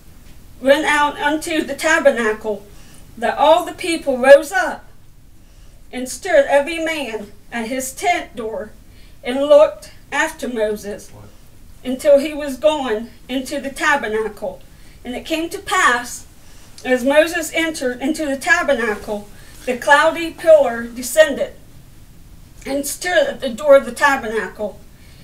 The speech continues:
Speaker 1: And the Lord talked with Moses.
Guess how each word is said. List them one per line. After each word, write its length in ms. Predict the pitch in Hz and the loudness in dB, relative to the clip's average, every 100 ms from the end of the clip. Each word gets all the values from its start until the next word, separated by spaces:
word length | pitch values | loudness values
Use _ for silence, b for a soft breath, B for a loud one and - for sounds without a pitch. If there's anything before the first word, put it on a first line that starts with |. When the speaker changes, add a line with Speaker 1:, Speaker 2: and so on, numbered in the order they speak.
| b | b
Speaker 1:
And 160 | 262 277 | 2 4
the 80 | 262 | 4
Lord 380 | 285 320 330 | 2 0 0
talked 480 | - 339 294 285 - | -2 0 0 0 -6
with 180 | 277 254 | -4 0
Moses. 680 | 277 277 254 196 - - - | 2 2 0 -6 -14 -16 -20